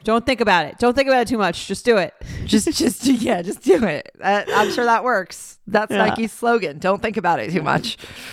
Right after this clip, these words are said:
Speaker 1: That, that's the part that I added in as the Betches part of the slogan. The, uh,
Speaker 2: Okay.
Speaker 1: <laughs>
Speaker 2: I mean, look, I think they were really, look, they might be,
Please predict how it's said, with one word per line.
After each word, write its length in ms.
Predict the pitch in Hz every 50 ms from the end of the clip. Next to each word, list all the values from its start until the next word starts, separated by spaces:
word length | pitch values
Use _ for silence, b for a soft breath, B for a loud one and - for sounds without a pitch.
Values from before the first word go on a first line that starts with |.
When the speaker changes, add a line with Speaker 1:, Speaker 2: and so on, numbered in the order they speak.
| B B
Speaker 1:
That, 200 | 220 240 254 247
that's 220 | 254 247 254 247 -
the 80 | 262
part 180 | 233 262 247 208
that 60 | 220 196
I 180 | 196 202 208
added 300 | 208 202 190 180 185 180 175
in 180 | 180 175 170
as 160 | 170 175 170 -
the 80 | 190
Betches 380 | 160 185 180 180 - 175 165 -
part 340 | 208 165 143 143 147 - -
of 140 | - - -
the 80 | 156
slogan. 580 | 151 - 156 147 139 147 135 139 - 175 170 170 - _
The, 220 | - - - - -
uh, 220 | - - - 269
Speaker 2:
Okay. 580 | - - - - - - 190 349 311 349 285 -
Speaker 1:
<laughs> 140 | 311 302 -
Speaker 2:
I 60 | 226 233
mean, 200 | 247 240 233 214
look, 180 | 208 185 - -
I 60 | 180 185
think 180 | - 202 196
they 140 | 214 220 208
were 180 | 202 202 196 180
really, 600 | 160 165 160 160 156 151 165 160 156 160 - - -
look, 200 | 165 165 160 -
they 100 | - 160
might 320 | 151 151 151 151 147 - -
be, 200 | 170 175 165